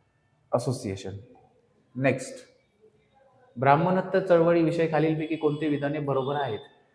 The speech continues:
अप्पासाहेब लट्टे, मुकुंदराव पाटील, नारायण टिळक, डेक्कन रयत समाज ही संघटना स्थापन केली. दिनकरराव जवळकर हे ब्राह्मणत्व चळवळीतील जहाल नेते होते.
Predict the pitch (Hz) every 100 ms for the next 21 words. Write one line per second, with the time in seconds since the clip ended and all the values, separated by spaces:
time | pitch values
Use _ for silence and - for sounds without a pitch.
0 | _ - 139 - 170 170 160 156 156 165
1 | 160 151 160 156 160 156 147 156 151 143
2 | 139 151 156 151 151 156 - - 139 -
3 | 147 143 143 143 143 139 139 135 131 127
4 | 135 131 123 135 139 143 156 - _ _
5 | _ _ - 127 151 165 180 175 170 165
6 | 165 170 170 147 147 151 160 - 165 160
7 | 147 151 147 151 120 131 147 151 151 151
8 | 151 151